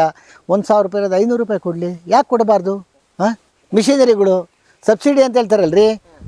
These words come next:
ಸಬ್ಸಿಡಿ ಏನಾಗಿದೆ ಅಂದರೆ ಅದು ಒಂದು ಲಕ್ಷ ಅರವತ್ತು ಸಾವಿರ ರೂಪಾಯಿ ಸಬ್ಸಿಡಿ ರೇಟು, ಅದ್ರ ರೇಟೇ ಅರವತ್ತು ಸಾವಿರ ರೂಪಾಯಿ ಇರ್ತಾವೆ ಇವು.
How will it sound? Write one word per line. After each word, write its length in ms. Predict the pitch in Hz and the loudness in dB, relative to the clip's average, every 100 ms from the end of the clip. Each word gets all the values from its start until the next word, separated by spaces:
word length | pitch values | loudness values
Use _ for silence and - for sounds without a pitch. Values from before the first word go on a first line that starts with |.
| - | -6
ಸಬ್ಸಿಡಿ 460 | - 196 - 254 262 254 247 233 233 214 214 208 208 | -2 -2 0 0 2 4 4 4 4 4 4 4 4
ಏನಾಗಿದೆ 400 | 233 226 220 214 | 4 2 2 2
ಅಂದರೆ 540 | 170 151 185 226 220 _ _ _ | 2 2 4 4 0 _ _ _
ಅದು 180 | 180 202 | -2 0
ಒಂದು 240 | 196 262 269 | 0 2 0
ಲಕ್ಷ 180 | 233 262 254 226 214 208 196 185 185 | 2 2 4 4 4 4 4 2 2
ಅರವತ್ತು 300 | 196 254 - | 4 2 2
ಸಾವಿರ 140 | 233 | 0
ರೂಪಾಯಿ 200 | 226 233 208 | 2 0 -2
ಸಬ್ಸಿಡಿ 320 | 196 240 233 | 0 2 2
ರೇಟು, 400 | 226 156 123 107 _ - - | 2 2 -2 -2 _ -8 0
ಅದ್ರ 200 | 247 247 | 2 4
ರೇಟೇ 280 | 285 330 | 4 4
ಅರವತ್ತು 340 | 339 294 285 - | 2 2 2 2
ಸಾವಿರ 160 | 294 | 0
ರೂಪಾಯಿ 180 | 262 277 | 0 0
ಇರ್ತಾವೆ 220 | 233 165 | 0 -2
ಇವು. 180 | 113 104 | -4 -10